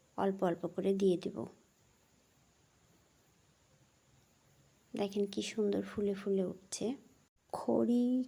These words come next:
কিংবা হচ্ছে, উম, গ্যাস, যেই চুলাতেই তৈরি করেন না কেন, চুলার জাল সব সময়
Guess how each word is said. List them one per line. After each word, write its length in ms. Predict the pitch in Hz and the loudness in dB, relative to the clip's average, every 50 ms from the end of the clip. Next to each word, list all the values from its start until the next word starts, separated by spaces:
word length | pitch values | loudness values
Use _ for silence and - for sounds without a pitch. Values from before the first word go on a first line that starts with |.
| 247 - | -6 -2
কিংবা 460 | - 226 220 214 208 208 202 208 202 208 220 214 | 0 2 2 4 4 2 2 2 2 2 0 0
হচ্ছে, 560 | 214 220 214 208 - - - - - - - 208 - - - - - - - - 190 190 196 - - - | 0 -2 -2 -4 -6 -8 -4 -2 0 0 2 2 2 2 2 2 2 2 2 0 -2 -4 -8 -14 -8 -4
উম, 380 | - - 202 208 202 202 202 214 196 - _ - - 208 | -2 -2 -2 -2 -2 -2 -4 -4 -6 -10 _ -12 -8 0
গ্যাস, 340 | 190 226 220 214 196 185 - - 208 | 2 4 4 4 2 0 -2 -6 -8
যেই 280 | 196 196 220 226 226 233 | -2 0 2 4 4 2
চুলাতেই 500 | 226 - 240 233 226 226 226 - 233 233 | 2 2 4 4 4 4 4 4 2 2
তৈরি 320 | 233 - 220 220 196 208 202 | 2 2 2 2 2 0 0
করেন 320 | 202 214 208 202 202 190 190 | 0 0 0 2 2 2 2
না 140 | 190 190 190 | 0 -2 -4
কেন, 260 | 190 190 185 185 190 196 233 285 - - - - - - - - _ - | -4 -2 0 2 2 2 2 0 -4 -8 -20 -20 -20 -20 -20 -20 _ -6
চুলার 520 | - - 226 220 220 214 214 214 220 226 220 208 196 | 0 2 2 4 4 4 4 4 2 2 2 0 0
জাল 360 | 196 - 208 196 196 202 214 220 220 | 2 2 4 4 4 2 2 0 0
সব 300 | 220 - - 208 202 196 - | -2 -2 -2 -4 -4 -4 -6
সময় 560 | - - - 220 214 202 202 208 208 226 285 | -10 -6 -2 0 2 2 2 2 2 4 2